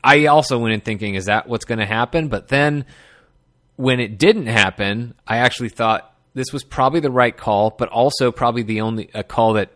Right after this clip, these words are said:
Agents of shield and Marvel Television didn't have to make. It was probably in, in some ways made for them, because I don't think they knew that, I don't think they knew how Infinity War was going to end. And, and in fact, if you,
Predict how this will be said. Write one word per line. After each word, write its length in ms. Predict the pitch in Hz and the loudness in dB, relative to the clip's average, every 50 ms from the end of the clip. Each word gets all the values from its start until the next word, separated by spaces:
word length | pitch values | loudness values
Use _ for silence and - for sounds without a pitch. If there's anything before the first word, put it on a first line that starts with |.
| _ | _
Agents 380 | - 120 120 120 117 117 107 - | -2 -2 0 0 0 -4 -6 -8
of 100 | 110 - | -10 -8
shield 320 | - - 120 120 120 110 | -6 -2 0 2 2 2
and 80 | 101 98 | 0 0
Marvel 240 | 107 113 113 101 101 | 2 2 2 2 0
Television 600 | - - 113 127 127 113 110 104 98 98 98 90 | -2 -2 0 0 0 2 0 0 0 -2 -4 -4
didn't 260 | 87 117 107 107 82 | -4 -4 -4 -4 -4
have 260 | 82 104 113 127 - - | -2 0 2 2 2 0
to 80 | 104 | -4
make. 300 | 98 95 98 98 95 - | -6 -4 -4 -6 -6 -8
It 80 | 85 - | -10 -12
was 100 | 92 - | -12 -16
probably 800 | - - - 110 123 139 135 95 104 104 101 104 98 92 - - | -10 -2 0 0 0 0 0 -2 0 0 2 0 0 -2 -8 -8
in, 380 | - 104 101 101 98 98 90 - | -8 -6 -4 -4 -6 -6 -8 -8
in 120 | 110 104 95 | -8 -8 -6
some 260 | - - 127 143 131 | -4 -4 -2 -2 0
ways 220 | 107 104 101 90 | 0 -2 -2 -2
made 280 | 95 98 101 98 92 90 | -2 -2 -2 -2 -2 -4
for 360 | - - - 147 196 196 120 | -8 -6 -2 0 2 2 2
them, 320 | 90 90 85 80 80 82 85 | 2 -2 -6 -8 -10 -10 -12
because 520 | - 104 87 - 123 113 110 107 104 - - _ _ _ _ _ _ _ _ _ _ _ _ _ _ _ _ _ _ _ - | -12 -12 -6 -2 -2 0 0 -2 -4 -8 -14 _ _ _ _ _ _ _ _ _ _ _ _ _ _ _ _ _ _ _ 2
I 180 | 135 156 196 214 | 4 4 6 4
don't 260 | 196 180 180 - - - | 4 2 0 -2 -6 0
think 240 | - 160 170 165 - | 2 2 2 2 -2
they 300 | 117 113 135 139 156 156 | -4 -2 0 0 2 2
knew 640 | 151 151 151 156 175 214 240 170 92 82 - - - _ _ _ _ _ _ _ - | 0 0 0 0 0 2 2 0 0 -4 -8 -14 -20 _ _ _ _ _ _ _ -12
that, 580 | 117 110 107 110 101 101 101 98 - - _ _ _ _ - 107 80 | -8 -2 0 2 4 4 4 2 0 -4 _ _ _ _ -20 -18 -16
I 260 | 104 110 107 123 156 | -14 -12 -2 2 2
don't 180 | 196 233 220 - | 2 2 2 0
think 220 | - 185 170 139 | 0 0 -2 0
they 180 | - 165 165 165 | 0 0 0 0
knew 300 | 156 160 165 175 202 226 | -2 -2 0 0 0 0
how 240 | 180 165 127 117 107 | 0 0 0 0 -2
Infinity 460 | 101 - - 117 110 101 95 92 95 | -4 -4 -4 -4 -2 -2 -2 -2 -4
War 400 | 92 92 92 92 90 87 85 90 | -4 -2 -2 -2 -2 -2 -4 -4
was 200 | 95 101 95 90 | -6 -6 -6 -4
going 340 | 82 104 95 92 92 90 82 | -4 -4 -4 -2 -4 -6 -8
to 140 | - - - | -10 -10 -8
end. 360 | 98 90 85 82 76 78 95 | -6 -6 -6 -8 -8 -8 -8
And, 100 | 104 110 | -8 -6
and 160 | - 117 113 | -6 -4 -4
in 100 | 110 104 | -6 -4
fact, 340 | - - 165 175 165 - 139 | 0 2 2 2 2 0 -2
if 140 | 120 - 117 | -4 -4 -4
you, 280 | 113 110 110 107 101 | -2 -2 -2 -2 -4